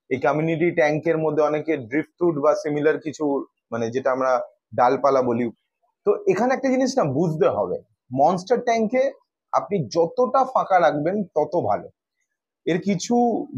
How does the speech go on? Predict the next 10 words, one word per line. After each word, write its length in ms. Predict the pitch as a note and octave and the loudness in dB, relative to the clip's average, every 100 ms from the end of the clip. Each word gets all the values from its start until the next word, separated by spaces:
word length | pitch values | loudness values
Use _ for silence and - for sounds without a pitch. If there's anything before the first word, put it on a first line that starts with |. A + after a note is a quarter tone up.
| A2 | 0
do's 320 | F#3+ G#3 F3+ | 2 4 4
and 160 | G#3 E3+ | 2 2
don't 320 | E3+ F#3+ F#3+ | 2 2 2
আছে, 220 | F#3 A#3+ | 2 0
সেটাকে 320 | A3 E3 E3+ F3 | -2 0 2 2
ভালো 260 | C#3+ D#3 | 2 2
করে 140 | D#3 D3 | 2 0
বুঝুন 480 | A2+ A2 G2+ F#2 | 0 -2 -2 -6
যে 100 | F#2+ | -10
কেন 400 | A2+ _ C#3+ D3+ | -10 _ -2 0